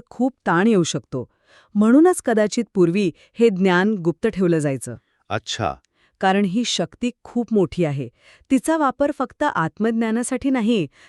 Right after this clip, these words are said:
Speaker 1: तर, अम, सिद्धी मिळवण्यासाठी पण केला जाऊ शकतो, म्हणजे अतिंद्रिय शक्ती.
Speaker 2: हां.
Speaker 1: आणि तो एक मोह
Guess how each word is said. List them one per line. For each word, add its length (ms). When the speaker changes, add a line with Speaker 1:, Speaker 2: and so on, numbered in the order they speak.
Speaker 1:
तर, 180
अम, 420
सिद्धी 420
मिळवण्यासाठी 580
पण 260
केला 200
जाऊ 180
शकतो, 460
म्हणजे 480
अतिंद्रिय 580
शक्ती. 480
Speaker 2:
हां. 240
Speaker 1:
आणि 200
तो 140
एक 220
मोह 360